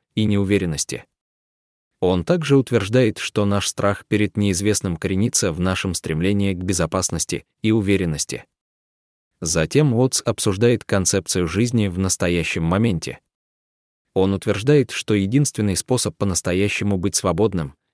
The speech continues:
это принять неопределенность жизни и жить настоящим моментом. Он считает, что, живя настоящим моментом, мы можем обрести покой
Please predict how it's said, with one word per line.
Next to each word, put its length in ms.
это 240
принять 420
неопределенность 840
жизни 480
и 120
жить 280
настоящим 640
моментом. 560
Он 180
считает, 440
что, 340
живя 300
настоящим 640
моментом, 560
мы 200
можем 380
обрести 460
покой 480